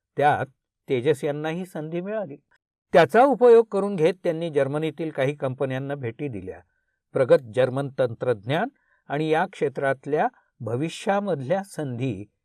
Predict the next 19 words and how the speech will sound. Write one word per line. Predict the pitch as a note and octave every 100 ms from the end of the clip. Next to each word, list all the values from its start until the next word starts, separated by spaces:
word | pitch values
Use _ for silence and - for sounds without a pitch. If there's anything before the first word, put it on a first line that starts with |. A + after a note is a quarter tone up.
| -
यांचं | F3 F3 F3+ F3+
दर्शन | C3 B2 - A#3 C4
त्यांना | G3 D#3+ E3
तिथं | - C3 -
झालं. | B2 G2+ F2 F2 _ _ _ _ _ _ -
या | F#3 F3+
सर्व | G#3 A3
अनुभवातून | A#3+ F3 E3+ D3 D#3+ E3+ F3+ F3
दोन | C3+ E3+ F3+
वर्ष | C#3 C#3 C#3+
जात | B2+ C3+ C3
असताना | A#2+ - D3+ A2+ F2+ - _ _ _ -
ते | F3
नवनवे | D3 C3+ D#3 D3+ E3+ D3 A2+
लीड्स | C3 D#3+ - - _
शोधतच | - A#2+ G#2+ C3 - -
असत. | A3 - - _ _ _ _ _ -
या | G3
प्रवासात | B3+ F3+ F3 E3+